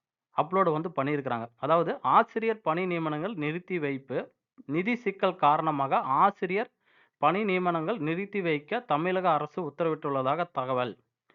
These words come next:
பணி நியமனங்கள் எப்போது நடைபெறும் என ஆசிரியர்கள் வந்து குழப்பம் அப்படின்னு சொல்லி அஃபிஷியலா வந்து பார்த்தீங்கன்னா, டபிள்யூ டபிள்யூ டாட் காம்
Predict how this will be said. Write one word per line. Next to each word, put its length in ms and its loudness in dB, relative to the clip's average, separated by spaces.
பணி 240 4
நியமனங்கள் 640 0
எப்போது 440 0
நடைபெறும் 500 0
என 180 -2
ஆசிரியர்கள் 680 0
வந்து 160 -4
குழப்பம் 480 -2
அப்படின்னு 280 -4
சொல்லி 320 -8
அஃபிஷியலா 560 -2
வந்து 180 -2
பார்த்தீங்கன்னா, 460 -4
டபிள்யூ 360 -2
டபிள்யூ 440 -2
டாட் 220 -2
காம் 220 0